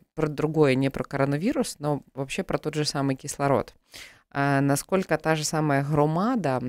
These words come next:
считает себя дружелюбой-, дружелюбной по отношению к тем людям, которые живут на ее территории, если у нее нет кислородных концентраторов, которые она может давать людям домой?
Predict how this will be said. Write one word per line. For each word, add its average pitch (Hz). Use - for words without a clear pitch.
считает 151
себя 147
дружелюбой-, 151
дружелюбной 156
по 135
отношению 135
к -
тем 143
людям, 143
которые 131
живут 139
на 131
ее 123
территории, 170
если 147
у 139
нее 139
нет 139
кислородных 135
концентраторов, 139
которые -
она 120
может 127
давать 123
людям 120
домой? 131